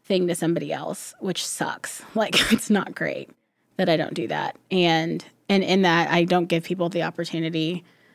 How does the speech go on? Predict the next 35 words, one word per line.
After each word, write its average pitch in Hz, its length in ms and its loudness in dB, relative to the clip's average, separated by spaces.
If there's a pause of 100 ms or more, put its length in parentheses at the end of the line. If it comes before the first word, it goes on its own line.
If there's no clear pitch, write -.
(160)
to 196 140 0
mend 180 320 4
a 180 60 6
relationship 165 520 -2
with 165 160 -8
me. 143 140 -8
So, 175 140 -4
like, 160 220 -2
I'll 180 140 -2
just 180 160 -6
kind 185 140 -2
of, 180 80 -8
like, 147 320 -8 (480)
shrink - 440 -4
back. 165 440 -2
It 190 100 2
honestly 262 300 6
takes - 240 -2
me 175 220 2
sometimes 226 360 4
a 247 60 2
couple 208 320 4
of 180 80 2
days 165 520 2 (380)
to, 190 400 6
like, 175 440 2
get 185 180 6
out 175 160 6
of 180 100 4
my 165 160 2
head 170 500 2 (340)
to 208 120 0
where 185 220 6
I'm 185 100 4
like, 170 360 4